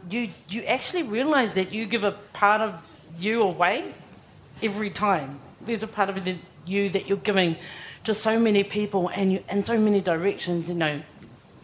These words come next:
as draining as that may sound, um, there are just, uh, the benefits, and just seeing our people just do better is,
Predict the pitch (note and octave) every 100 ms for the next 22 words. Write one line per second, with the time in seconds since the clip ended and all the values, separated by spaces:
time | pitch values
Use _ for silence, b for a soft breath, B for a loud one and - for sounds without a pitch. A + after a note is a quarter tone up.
0 | - - - G3 F#3 - G3 G#3 A3 G3
1 | E3 D#3+ - D#3+ D3+ C#3+ - D#3+ D3+ D3+
2 | D3+ C#3 - D#3+ D3 C#3+ C#3+ D#3+ D#3 D#3+
3 | - - - - - F2+ G#2+ F#2 - C#3+
4 | F#3+ F#3+ F#3+ G3 F3+ F#3+ - - F3 D#3
5 | E3+ - - E3+ E3 D#3+ D#3 D3 D3+ E3
6 | D#3 E3 D#3+ D#3 B B B B B B
7 | - - G3 - F3+ D#3 E3+ F3 D#3+ C#3
8 | C#3 G2+ C#3 B2+